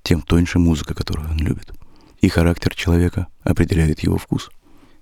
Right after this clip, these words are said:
Весёлый человек любит популярную музыку, серьёзный предпочитает классическую,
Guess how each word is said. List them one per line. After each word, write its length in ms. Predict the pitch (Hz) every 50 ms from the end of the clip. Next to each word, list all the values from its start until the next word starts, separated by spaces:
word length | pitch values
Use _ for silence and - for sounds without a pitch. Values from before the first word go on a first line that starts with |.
| -
Весёлый 440 | - - 85 82 - 143 156 135 95
человек 320 | - 87 87 82 80 80 -
любит 240 | 82 80 78 -
популярную 540 | - - 73 - 80 85 107 101 107 104 101
музыку, 380 | 101 98 92 87 - - 85 - _ - - - - - _ - -
серьёзный 520 | - - 87 80 82 92 104 101 104 85
предпочитает 580 | - 85 80 - - - - - 95 90 82 -
классическую, 760 | - 87 80 - - 101 - - - - - 107 95 90